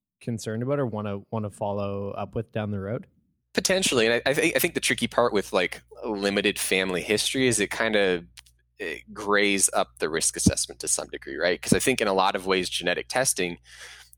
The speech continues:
Speaker 2: is throwing spaghetti at the wall outside of rare instances where you have a very strong suspicion that, like, this is the thing we're looking for. In cancer, a lot of the times when we do testing, we look at a bunch of things related to cancer at once 'cause it could feasibly be a bunch of different things. And then,
Speaker 1: Mm-hmm.
Speaker 2: you know,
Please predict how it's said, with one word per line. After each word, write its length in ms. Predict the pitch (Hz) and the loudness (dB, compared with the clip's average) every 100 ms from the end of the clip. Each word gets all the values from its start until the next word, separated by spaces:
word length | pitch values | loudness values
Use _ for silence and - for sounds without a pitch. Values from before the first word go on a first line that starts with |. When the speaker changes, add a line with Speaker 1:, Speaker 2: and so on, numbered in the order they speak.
| _ | _
Speaker 2:
is 240 | 156 147 - | 4 4 4
throwing 320 | 143 113 95 | 2 2 2
spaghetti 420 | - 98 92 85 | 0 0 0 0
at 120 | 73 | -4
the 80 | 80 | -6
wall 340 | 73 60 50 - | -6 -4 -4 0
outside 440 | 90 104 117 - 98 | 2 2 2 0 0
of 140 | 82 | 0
rare 180 | 95 87 | 2 4
instances 560 | 90 - 90 - 87 | 2 -2 -2 -2 -2
where 80 | 92 | -2
you 60 | 85 | -4
have 80 | 87 | -6
a 60 | |
very 280 | - 92 90 | 0 0 2
strong 460 | - - 87 82 80 | 0 0 0 -2 -4
suspicion 540 | 80 - 80 - 80 | -6 -4 -4 -4 -4
that, 80 | 67 | -6
like, 140 | - | -6
this 480 | - 85 95 98 - | -8 -2 0 2 2
is 180 | 101 87 | 0 -2
the 100 | - | -4
thing 240 | - 90 | -6 -6
we're 100 | 85 78 | -6 -8
looking 280 | 85 151 | -10 -14
for. 340 | 147 147 98 - _ | -10 -6 -6 -8 _
In 100 | 123 | -6
cancer, 380 | 113 170 214 - | -2 -2 0 2
a 40 | 107 | 2
lot 140 | 92 | 2
of 100 | 92 | 0
the 60 | - | -2
times 320 | 95 92 92 | -2 -2 -2
when 80 | 92 | -2
we 100 | 101 | -2
do 100 | 98 | -2
testing, 440 | - 110 - 95 | 0 -2 -2 -2
we 80 | 101 | 0
look 180 | 98 90 | 0 0
at 60 | |
a 40 | 87 | 0
bunch 280 | 87 80 | -2 -2
of 60 | - | -4
things 280 | 92 85 - | -4 -2 -2
related 240 | 73 78 | -2 -4
to 60 | - | -6
cancer 420 | - 78 - 67 | -4 -4 -2 -4
at 80 | 62 | 0
once 240 | 104 92 | 0 2
'cause 140 | - 98 | -2 -4
it 80 | |
could 160 | - 131 | -2 -4
feasibly 500 | - 113 95 87 80 | -2 -2 -2 -2 -4
be 140 | 87 | -2
a 60 | 76 | -4
bunch 220 | - - | -4 -12
of 60 | - | -10
different 300 | - - - | -12 -12 -6
things. 280 | 71 - - | -6 -4 -2
And 140 | 87 | 2
then, 140 | 85 | 0
Speaker 1:
Mm-hmm. 120 | 104 98 _ _ _ _ | -2 -10 _ _ _ _
Speaker 2:
you 80 | 113 | 0
know, 160 | 101 | 0